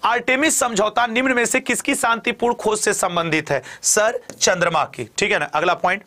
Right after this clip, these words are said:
चंद्रयान थ्री के लैंडर को कहां उतारना सबसे कठिन काम है, बताइए। तो चंद्रयान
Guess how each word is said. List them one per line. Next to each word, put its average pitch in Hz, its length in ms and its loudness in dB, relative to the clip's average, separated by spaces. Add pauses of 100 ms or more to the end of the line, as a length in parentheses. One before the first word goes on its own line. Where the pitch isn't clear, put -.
(560)
चंद्रयान 269 500 2
थ्री 269 260 0
के 269 180 0
लैंडर 233 480 2
को 262 160 -2
कहां 254 340 2
उतारना 240 480 0
सबसे 240 320 0
कठिन 214 400 -2
काम 156 300 0
है, 113 260 -6
बताइए। 139 400 0 (500)
तो 226 60 2
चंद्रयान 226 680 0